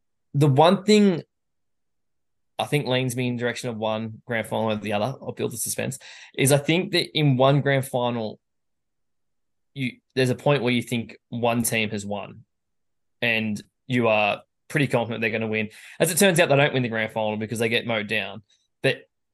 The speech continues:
and that maybe makes it better. But the other grand final, and obviously I'm talking about ninety-nine where the team gets mowed down. In twenty sixteen,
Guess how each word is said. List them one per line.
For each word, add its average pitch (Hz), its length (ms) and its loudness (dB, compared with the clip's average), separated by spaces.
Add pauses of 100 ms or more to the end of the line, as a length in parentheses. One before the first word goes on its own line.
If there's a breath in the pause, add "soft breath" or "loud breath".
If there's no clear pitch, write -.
(140)
and 139 140 2
that 147 140 2
maybe 147 220 4
makes 135 180 0
it - 40 -12
better. 120 180 0
But 127 160 -4
the 135 160 0
other 151 180 2
grand 139 280 -4
final, 113 480 -8
and 113 100 -10
obviously 117 380 -4
I'm 117 200 -6
talking 113 280 -6
about 107 220 -4 (120)
ninety-nine 107 480 -4
where 107 120 -4
the 104 60 -8
team 107 200 -6
gets - 140 -8
mowed 104 220 -6
down. 104 300 -6
In 120 100 -4
twenty 147 220 -2
sixteen, 113 640 -2